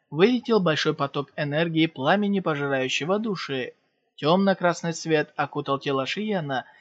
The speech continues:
и следом из кольца вылетела плотная энергия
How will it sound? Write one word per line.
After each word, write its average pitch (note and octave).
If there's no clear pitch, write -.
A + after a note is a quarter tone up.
и D#3+
следом D3
из C#3+
кольца -
вылетела D3+
плотная F#3
энергия D#3+